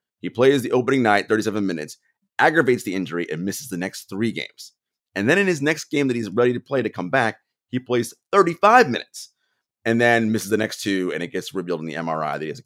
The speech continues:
right calf strain. Why I'm bringing this all up is these, the right calf strain, these things are soft tissue injuries, right? And these are injuries you get from overuse. And also,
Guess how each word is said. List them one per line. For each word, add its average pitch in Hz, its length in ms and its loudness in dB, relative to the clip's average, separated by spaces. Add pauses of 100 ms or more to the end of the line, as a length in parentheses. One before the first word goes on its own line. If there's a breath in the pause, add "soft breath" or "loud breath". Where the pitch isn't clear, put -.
(120)
right 71 220 -6
calf 64 240 -6
strain. 50 280 -14
Why 117 200 2
I'm 127 120 0
bringing 107 260 0
this 92 180 -6
all 82 180 -2
up 80 180 -4
is 78 260 -10
these, 90 200 -8 (300)
the 90 80 -8
right 101 200 2
calf 95 220 0
strain, 92 300 -4
these 87 120 -6
things 87 160 -10
are 95 120 -6
soft - 340 -2
tissue 82 320 -10
injuries, - 400 -16 (320)
right? 80 240 -2 (160)
And 80 240 -10
these 85 220 -6
are 82 260 0 (160)
injuries 80 420 -10
you 95 80 -12
get - 280 -10
from 80 160 -10
overuse. 98 640 -2
And 120 140 -2
also, 139 420 0